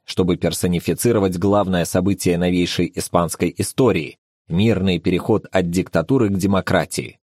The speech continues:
Как вышло, что за столь же долгое время Суарес не омрачил своей славы героя демократического транзита?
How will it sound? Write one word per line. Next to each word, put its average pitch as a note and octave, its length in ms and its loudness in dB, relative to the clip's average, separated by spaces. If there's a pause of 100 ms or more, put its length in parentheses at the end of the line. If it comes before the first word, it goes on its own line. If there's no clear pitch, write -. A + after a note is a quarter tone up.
(220)
Как D3+ 240 0
вышло, C#3 600 0 (100)
что - 220 -2
за E2+ 120 2
столь A2+ 320 2
же F#2 160 0
долгое F#2 540 2
время G#2+ 320 0
Суарес G#2+ 580 0
не A2+ 220 2
омрачил A#2+ 500 2
своей D#2+ 380 0
славы F2+ 340 0
героя G#2+ 380 2
демократического F#2 960 0
транзита? A2 680 0